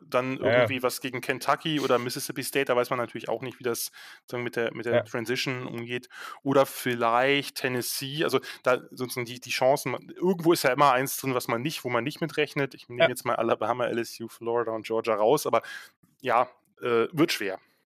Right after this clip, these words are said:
Speaker 2: Ja, sehr, sehr gut. Dann haben wir diese beiden Teams besprochen und gehen mal zum nächsten Thema. Da haben sich gleich zwei Leute zu Wort gemeldet und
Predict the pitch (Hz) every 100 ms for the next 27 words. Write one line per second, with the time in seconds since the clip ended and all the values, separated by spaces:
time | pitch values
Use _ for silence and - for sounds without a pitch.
0 | _ _ _ _ _ - - _ _ _
1 | _ - - - - _ _ _ - 208
2 | 110 - - - - - 143 147 143 120
3 | - - 139 143 160 165 139 143 147 139
4 | 139 143 143 131 127 127 123 123 113 139
5 | 123 - 110 - 156 165 180 - 139 135
6 | - 117 127 160 - 117 147 - 120 -
7 | 110 143 214 - 123 123 123 127 120 120
8 | 110 - _ _ _ _ _ - 117 110
9 | - 127 135 131 127 - 139 135 - 120
10 | 131 131 127 127 127 113 120 117